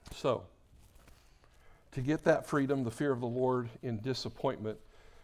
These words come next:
what we have to do is we gotta, we have to begin to change our gaze. We have to begin to gaze on something,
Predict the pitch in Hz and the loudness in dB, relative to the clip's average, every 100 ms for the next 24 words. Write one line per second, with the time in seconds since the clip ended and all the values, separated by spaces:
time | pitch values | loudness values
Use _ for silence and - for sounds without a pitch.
0 | - - 131 113 120 131 120 120 120 113 | -16 -2 0 2 2 0 -2 -2 -2 0
1 | 117 117 117 113 113 110 127 113 107 113 | -2 -2 0 0 -2 -2 -2 -2 -4 -4
2 | 117 104 95 135 127 113 110 110 101 85 | -4 -4 -6 -6 -4 -2 -4 -2 -4 -6
3 | - - 117 113 117 113 113 107 120 123 | -10 -6 -4 -4 -6 -4 -4 -2 -2 -2
4 | 117 117 113 - 123 113 120 | 0 -2 -2 -4 -4 -4 -6